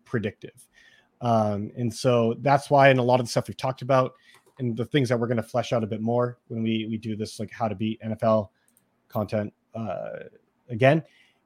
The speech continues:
is what are those repeatable elements? Like, what are the things you know you need to do every time? Um,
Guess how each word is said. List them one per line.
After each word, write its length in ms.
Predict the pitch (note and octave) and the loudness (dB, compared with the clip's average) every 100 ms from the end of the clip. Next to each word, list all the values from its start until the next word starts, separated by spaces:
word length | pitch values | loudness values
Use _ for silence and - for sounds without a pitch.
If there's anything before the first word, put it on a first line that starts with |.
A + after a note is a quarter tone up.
| _ | _
is 400 | D3+ C#3+ B2 F#2 - _ _ _ _ _ _ _ _ _ | 4 6 4 0 -14 _ _ _ _ _ _ _ _ _
what 260 | C#3+ C3+ | 6 10
are 160 | D3+ D#3 | 12 10
those 240 | D3+ C#3+ | 8 2
repeatable 640 | - B2 - - C#3+ C3+ A2 | 0 -6 -4 0 2 2 2
elements? 340 | A2 D3 D#3+ | 2 0 -2
Like, 100 | C3+ | -2
what 220 | A2+ C3+ | 4 6
are 200 | E3 E3+ | 8 6
the 100 | D3+ | 4
things 400 | C3+ D3 C#3+ B2+ | 2 2 2 0
you 140 | A2 C3 | 0 0
know 200 | A#2+ A#2+ | 0 0
you 200 | A#2+ A2+ | 0 -2
need 180 | A#2 A2+ | -4 -6
to 100 | G#2 | -8
do 200 | A2 A#2 | -4 -4
every 240 | A2 G#2 | -4 -8
time? 380 | - A#2 C#3 G3+ _ _ _ _ _ | -4 -4 -2 -6 _ _ _ _ _
Um, 560 | C3+ B2+ A#2 G#2+ G2+ | 4 6 6 2 -4